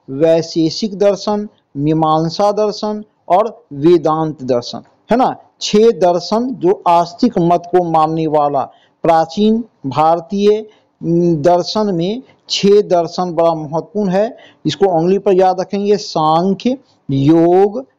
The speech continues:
न्याय, वैशेषिक, मीमांसा और वेदांत। इसको षडांग दर्शन भी कहा जाता है। उसके बाद नास्तिक मत को मानने वाले दर्शन में हम लोग बौद्ध धर्म देख चुके हैं, जैन धर्म देख चुके हैं। तीसरा है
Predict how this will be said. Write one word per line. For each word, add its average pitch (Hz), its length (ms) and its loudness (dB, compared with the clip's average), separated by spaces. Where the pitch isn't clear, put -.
न्याय, 156 760 0
वैशेषिक, 156 920 0
मीमांसा 180 1120 0
और 156 280 0
वेदांत। 139 540 -2
इसको 214 360 0
षडांग 180 600 0
दर्शन 170 520 -2
भी 165 240 -6
कहा 151 280 -2
जाता 120 420 -4
है। 113 140 -8
उसके 196 220 0
बाद 208 100 2
नास्तिक 190 720 -2
मत 208 320 -2
को 214 240 0
मानने 180 440 -2
वाले 180 340 2
दर्शन 165 440 -2
में 175 240 -8
हम 170 180 0
लोग 170 240 0
बौद्ध 165 300 0
धर्म 170 220 -4
देख 165 240 -4
चुके 185 320 0
हैं, 175 280 -4
जैन 170 400 -2
धर्म 165 200 -4
देख 160 300 -2
चुके 143 300 -2
हैं। 120 160 -6
तीसरा 214 360 2
है 220 100 0